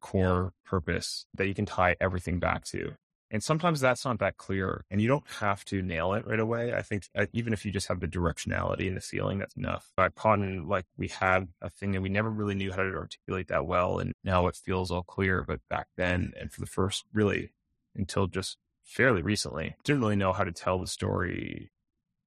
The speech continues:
in a way that we felt was clear. We ended up working with a team somewhat recently who helped us really distill Cotton down to this one word, which was lasting. And it really helped unify everything that we did.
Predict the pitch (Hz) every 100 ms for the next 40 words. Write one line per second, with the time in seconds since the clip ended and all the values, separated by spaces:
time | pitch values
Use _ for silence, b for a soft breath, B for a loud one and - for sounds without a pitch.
0 | _ _ _ _ _ - 120 110 113 104
1 | 90 143 151 104 82 - 80 - 50 -
2 | - - _ _ _ _ _ _ - 107
3 | 123 123 92 107 95 95 92 90 - 98
4 | 92 92 92 92 _ _ - - 101 92
5 | 98 95 82 90 90 98 87 101 - 101
6 | 98 95 76 - 98 92 92 - 98 95
7 | 98 92 90 95 85 87 90 92 95 95
8 | 98 - - - 98 92 - - - -
9 | - - 113 131 151 120 101 90 - 92
10 | 98 - 92 76 90 98 120 131 135 139
11 | 127 143